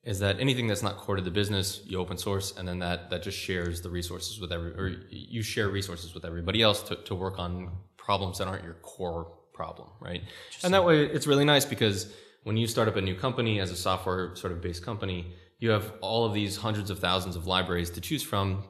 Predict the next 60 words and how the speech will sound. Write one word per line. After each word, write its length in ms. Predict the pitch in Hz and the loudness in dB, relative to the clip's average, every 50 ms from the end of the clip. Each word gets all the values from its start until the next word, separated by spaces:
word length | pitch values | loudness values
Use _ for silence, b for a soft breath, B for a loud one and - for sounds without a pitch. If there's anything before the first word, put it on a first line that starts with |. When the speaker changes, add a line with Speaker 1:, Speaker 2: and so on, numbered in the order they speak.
| - - | -6 -6
Speaker 1:
that 80 | 95 | -4
you 140 | 90 101 107 | -2 -2 -2
don't 120 | 110 101 98 | -2 0 -2
have 140 | 98 98 | -4 -4
to 60 | 101 90 | -4 -6
rewrite 920 | 87 98 98 92 90 92 90 87 87 90 90 104 92 95 95 85 - - | -4 -2 -2 -2 -2 -4 -6 -8 -10 -14 -10 -6 -2 -2 -2 -2 -2 -6
all 180 | - 90 92 87 | -6 -6 -6 -4
of 80 | 85 | -4
that 160 | 85 76 73 | -6 -8 -8
code. 380 | - - 135 117 98 87 87 87 90 B B B B B B B - | -4 -2 0 2 2 0 -2 -6 -10 B B B B B B B -10
Um, 360 | - 87 85 85 85 85 85 | -6 -4 -2 0 0 0 -2
and 140 | - 101 101 | 0 0 0
you 60 | 95 | 0
can 120 | 98 92 90 | 0 -4 -4
pull 240 | 92 107 107 107 98 | -2 0 2 2 2
it 120 | - - | 0 0
and 100 | 85 95 | -4 -2
use 180 | 95 98 92 98 | -2 -2 0 -2
it. 80 | 92 - | -4 -4
And 120 | 62 101 | -4 -2
any 180 | 117 123 127 123 | 0 0 0 0
problems 300 | 127 117 107 110 107 104 | 0 0 2 2 2 2
you 80 | 98 95 | 0 0
have 100 | 90 92 | 0 -2
with 120 | 92 92 | -2 -2
any 200 | 110 104 101 95 | 0 0 2 0
of 120 | 90 87 | 0 0
it, 140 | 90 90 87 | -2 -4 -4
you 260 | 92 98 104 117 127 | -6 -4 -2 0 0
can 160 | 123 - 101 90 | 0 -2 -4 -4
fix 320 | 92 - 190 185 - - | -2 -4 -4 -4 -2 -4
it, 120 | 85 85 85 - - - | -4 -6 -6 -10 -14 -10
right? 280 | 92 87 90 90 87 90 - | -6 -4 -4 -4 -4 -6 -6
And 140 | 95 98 98 | -4 -2 0
then 120 | 101 98 | 0 0
share 220 | 98 - - 101 92 | -2 -2 0 0 0
it 80 | 80 | 0
with 120 | 85 90 - | -2 -6 -8
the 100 | - - | -10 -8
community, 320 | - 92 87 87 85 87 | -6 -6 -4 -4 -2 -2
and 100 | 85 85 | -2 -2
then 120 | 85 87 87 | -2 -2 -2
the 80 | 85 | -2
rest 200 | 85 85 85 87 | -2 -4 -4 -6
of 80 | - - | -10 -14
the 60 | - | -14
community 260 | - - 85 85 82 | -10 -8 -6 -6 -4
doesn't 220 | 82 87 82 87 82 | -6 -6 -8 -8 -10
have 140 | 82 78 | -12 -12
that 140 | 78 - - | -14 -14 -14
problem 260 | - 85 80 80 80 | -16 -16 -16 -14 -16
again. 220 | 80 82 80 82 87 B B B B B B B 98 95 92 95 | -18 -18 -18 -18 -18 B B B B B B B -8 -8 -6 -4
Um, 440 | 101 92 90 87 87 90 87 90 90 | -4 -4 -2 -2 -2 -2 -2 0 2
that's 200 | 120 123 123 - | 0 2 2 4
the 100 | - 90 | 2 2
idea. 320 | 82 85 82 82 82 - - - _ b b b b b b b _ | 2 2 -4 -6 -10 -12 -14 -16 _ b b b b b b b _
And 180 | - 104 101 95 | 0 0 0 4
so 340 | - 107 104 104 98 101 | 6 6 6 6 4 4
GitHub 240 | 98 143 135 131 120 | 6 6 6 8 6
really 560 | 110 110 104 104 101 98 95 92 95 - - | 6 6 4 4 4 4 2 0 -2 -6 -12